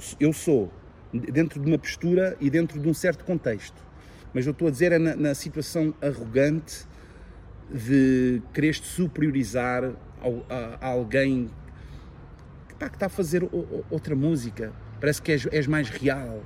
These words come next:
não é? Que é, é um sentimento um pouco juvenil. Ahm, eu sinto-me real, atualmente, mas não me sinto mais real que ninguém. Essa é a diferença. Eu acho que antigamente havia um pouco essa cena,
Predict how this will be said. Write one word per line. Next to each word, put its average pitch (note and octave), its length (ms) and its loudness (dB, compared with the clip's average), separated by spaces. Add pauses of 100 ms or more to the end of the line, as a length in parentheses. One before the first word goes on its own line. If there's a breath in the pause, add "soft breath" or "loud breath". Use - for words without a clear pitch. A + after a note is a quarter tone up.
não G#2+ 140 -4
é? A#2+ 220 -2 (440 loud breath)
Que C#3 80 4
é, C#3+ 40 8
é D3+ 120 4
um D3 60 6
sentimento D3 600 4
um D3 60 4
pouco C#3 380 -2 (380)
juvenil. C3+ 840 4 (880 loud breath)
Ahm, A2 640 2 (420)
eu D#3 140 8
sinto-me D3 440 4
real, B2 520 4 (440)
atualmente, C3 680 2 (200)
mas B2 160 -2
não D3 80 4
me C#3+ 80 2
sinto D3 280 0
mais C#3 200 0
real C3+ 200 2
que - 140 -4
ninguém. A#2 460 2
Essa B2 240 -2
é B2 60 2
a - 20 -2
diferença. A#2 560 -6 (360 loud breath)
Eu A#2 140 2
acho A#2+ 140 -2
que - 200 -10
antigamente B2+ 600 2 (140)
havia A#2+ 240 0
um A#2+ 40 0
pouco A#2 240 -4
essa - 180 -8
cena, G2+ 380 -4